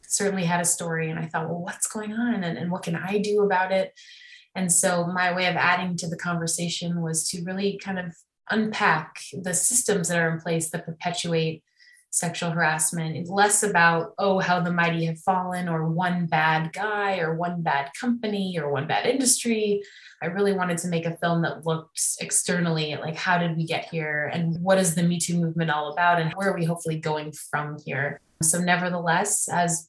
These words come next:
it's been a, a difficult, wonderful journey as well, like every film. We finished it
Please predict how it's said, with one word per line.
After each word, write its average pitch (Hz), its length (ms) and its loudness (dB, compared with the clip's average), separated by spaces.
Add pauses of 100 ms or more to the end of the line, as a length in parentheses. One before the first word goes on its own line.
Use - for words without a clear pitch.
(120)
it's 202 180 0
been 196 180 2
a, 202 140 0 (500)
a 190 60 -6
difficult, 196 580 2
wonderful 190 480 0
journey 190 380 0
as 175 200 -4
well, 202 280 2
like 202 160 0
every 170 260 -4
film. 175 320 -4 (460)
We 202 180 4
finished 202 360 2
it 202 220 2